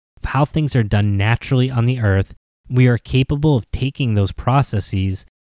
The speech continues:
like the wearing of the lands by time, to create decentralized water systems that flow water efficiently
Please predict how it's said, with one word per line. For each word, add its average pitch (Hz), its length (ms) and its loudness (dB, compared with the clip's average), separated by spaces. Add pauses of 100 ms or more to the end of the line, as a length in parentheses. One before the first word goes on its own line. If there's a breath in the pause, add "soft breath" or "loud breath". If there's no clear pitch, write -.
(140)
like 113 300 -2
the 110 100 0
wearing 110 460 2
of 104 80 -2
the 113 120 -2
lands 110 360 2
by 101 160 -4
time, 123 400 2
to - 100 -6
create 107 540 0
decentralized 120 800 0
water 117 360 2
systems 98 640 -4 (340)
that 113 140 -4
flow 117 340 2
water 110 580 2
efficiently 98 840 -4